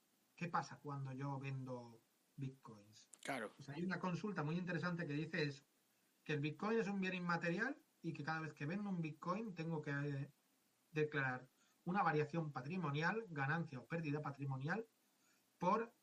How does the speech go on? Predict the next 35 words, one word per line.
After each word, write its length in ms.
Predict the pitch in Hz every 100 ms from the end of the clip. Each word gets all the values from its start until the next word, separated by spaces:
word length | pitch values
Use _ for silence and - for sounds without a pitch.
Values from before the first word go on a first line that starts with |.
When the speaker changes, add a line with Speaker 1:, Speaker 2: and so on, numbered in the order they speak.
| _
Speaker 1:
la 640 | 160 151 143 135 139 131 131
diferencia 500 | 156 147 151 175 175
entre 220 | 202 160 147
su 160 | 147
valor 340 | 127 131 190 156
de 80 |
transmisión 640 | 143 170 165 143 139 156 220 _ _ _ _ _ _ _ -
y 100 | 196
su 140 | 233
valor 240 | 170 151 151
de 80 | 151
adquisición. 640 | - 135 - - 123 104 123 139 _ _ _ -
Speaker 2:
Ujú. 300 | 120 139 143 156
Speaker 1:
Entonces, 720 | 151 156 180 175 220 208 -
eh, 460 | 165 151 147 151 -
eso 200 | 180 190
es 100 | 226
importante. 760 | 180 143 151 139 135 131 143 139
Cada 220 | 139 147
vez 140 | 185
que 120 | 220 208
yo 120 | 220
lo 120 | 160
venda, 440 | 170 165 151 131
pero 180 | 165 156
dice, 340 | 151 160 151 156
"¿y 120 | 147
cuando 280 | 156 151 147
yo 160 | 240
cambio 240 | 233 202 175
entre 160 | 160
criptomonedas, 760 | 147 147 143 139 151 202 226 - _ _ _
Speaker 2:
Claro. 280 | - 123 107
Speaker 1:
qué 100 | 151
pasa?". 280 | 139 -